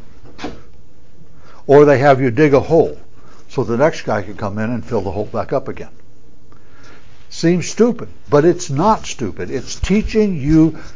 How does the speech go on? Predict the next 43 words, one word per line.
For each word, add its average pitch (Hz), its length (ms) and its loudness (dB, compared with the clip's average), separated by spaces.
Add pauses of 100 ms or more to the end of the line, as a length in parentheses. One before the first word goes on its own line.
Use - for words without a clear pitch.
to 131 320 0 (260)
obey 147 640 6 (280)
commands 117 720 -2 (480)
without 117 380 -2
question. - 480 -4 (760)
Now, 117 80 -2
that 147 140 4
doesn't 175 320 4
mean 156 240 2
that 127 120 0
if 104 140 -4
a 95 40 -8
commander 139 540 0
i-, 117 40 2
is 113 400 -2
in 104 120 0
the 107 80 -2
te-, 139 600 -6
in 98 100 -4
laying 135 280 4
out 135 140 2
a 131 60 2
plan 131 460 0
and 92 80 -6
stuff, 110 280 -2
you 127 160 0
can't 139 320 -6
question 123 480 0
and 110 100 -4
say, 113 140 -2
"Well, 123 220 2
what, 156 280 2
what 151 200 0
if - 100 -6
we 139 80 -2
did 117 220 0
this 117 260 0
or 107 60 -4
what 117 140 0
if - 80 -4
we 110 100 -4
did 98 180 -6
that?" 120 220 -4